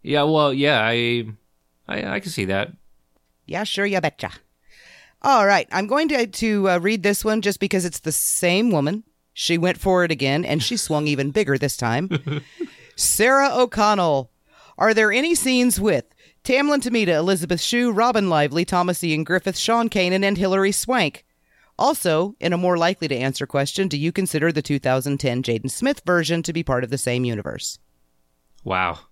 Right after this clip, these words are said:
Speaker 1: you really went for it, Sarah. Bold move that will go unrewarded. But I will say that the Jaden Smith, Jackie Chan universe is a different one than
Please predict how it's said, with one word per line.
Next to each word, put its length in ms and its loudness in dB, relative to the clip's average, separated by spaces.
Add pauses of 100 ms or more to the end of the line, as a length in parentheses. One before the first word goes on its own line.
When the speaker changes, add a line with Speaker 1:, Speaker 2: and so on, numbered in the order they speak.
Speaker 1:
you 160 0
really 200 4
went 220 0
for 140 -4
it, 80 -8
Sarah. 400 -4 (360)
Bold 260 2
move 400 0
that 140 0
will 100 -4
go 540 0
unrewarded. 640 -4 (260)
But 260 0 (220)
I 140 0
will 140 -6
say 300 -2
that 200 -4
the 80 -4
Jaden 320 -2
Smith, 380 -6
Jackie 340 -6
Chan 280 -4
universe 520 -2 (300)
is 120 -4
a 80 -2
different 360 -2
one 360 -4
than 400 -2